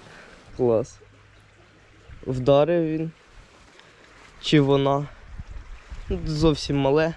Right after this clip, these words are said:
Але ось тут я закинув на середину річечки. Ось тут іде струйка. Ну тут взагалі, е,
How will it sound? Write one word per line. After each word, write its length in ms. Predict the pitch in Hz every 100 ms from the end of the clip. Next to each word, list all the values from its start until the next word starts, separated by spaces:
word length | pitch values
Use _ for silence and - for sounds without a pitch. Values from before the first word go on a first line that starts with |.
| - - - - -
Але 400 | - 123 131 131 - -
ось 220 | 135 -
тут 300 | 156 147 - - - -
я 200 | 127 131 -
закинув 420 | 135 131 151 143 135
на 100 | 131
середину 520 | 147 131 131 135 131
річечки. 540 | 147 165 143 - 107 - - - - - - - -
Ось 160 | 127 -
тут 200 | 139 123
іде 180 | 127
струйка. 420 | 127 - 156 165 135
Ну 100 | 170
тут 160 | 165 - -
взагалі, 840 | 131 127 143 147 151 151 143 139 127 - - - - - - - - - - - - - - - -
е, 320 | 117 123 123